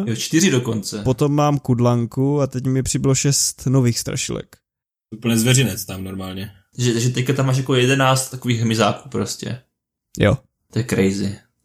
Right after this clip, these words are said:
Speaker 1: A je to znepokojující maličko.
Speaker 3: Jestli se vám někdy rozbije to akvárko, tak už k vám nejdu na návštěvu.
Speaker 1: Fakt.
Speaker 2: Tak za prvé akvárium je na živočichy, kteří žijou ve vodě.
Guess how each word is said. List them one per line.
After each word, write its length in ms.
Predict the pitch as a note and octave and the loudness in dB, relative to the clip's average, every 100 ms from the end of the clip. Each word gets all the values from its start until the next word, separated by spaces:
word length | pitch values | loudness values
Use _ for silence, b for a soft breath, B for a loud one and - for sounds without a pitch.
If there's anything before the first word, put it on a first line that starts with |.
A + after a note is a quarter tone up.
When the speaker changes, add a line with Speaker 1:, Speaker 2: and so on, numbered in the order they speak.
| _ - | _ 0
Speaker 1:
A 80 | |
je 80 | A2+ | 2
to 100 | A2+ | 4
znepokojující 640 | A2 G2+ - G2+ G#2 - G2+ | 2 2 4 4 4 2 -2
maličko. 520 | G2 A#2 - G2+ - _ _ _ _ - | -2 -4 -6 -8 -10 _ _ _ _ -12
Speaker 3:
Jestli 160 | B2 A#2 | -6 -2
se 80 | |
vám 120 | A#2 A#2 | 2 4
někdy 180 | A#2 | 4
rozbije 380 | A#2 A2 A2+ A#2 | 2 2 2 2
to 320 | A#2 A#2 A#2 | 2 2 2
akvárko, 480 | A2+ B2 A2+ A2+ A#2 | 0 0 0 2 -2
tak 120 | A2 | -2
už 120 | A2+ - | -2 -2
k 40 | |
vám 160 | A2+ A2 | -2 -2
nejdu 180 | G#2 | -4
na 100 | F#2 | -6
návštěvu. 420 | F#2 F#2 - G2 A#2+ _ _ _ - | -10 -12 -14 -16 -18 _ _ _ -8
Speaker 1:
Fakt. 300 | D3 - - _ _ _ _ - | -6 -10 -20 _ _ _ _ -8
Speaker 2:
Tak 260 | B2 - | -6 -4
za 160 | A#2 A#2 | -2 0
prvé 400 | - A#2+ A#2+ A#2+ | 2 2 2 0
akvárium 640 | B2+ - A#2 A2+ A#2 A#2 | -2 0 2 2 2 2
je 160 | A2+ A2+ | 2 2
na 400 | A2+ A2 A2 A#2 - | 2 0 -2 -4 -4
živočichy, 680 | B2 B2 A#2 - G#2+ B2 | 0 2 0 -4 -2 -2
kteří 320 | - B2+ A#2 A2+ | -2 0 2 2
žijou 300 | A#2+ A#2 A2+ | 4 2 4
ve 120 | A#2 | 2
vodě. 400 | A2+ A2+ A2+ | 2 2 0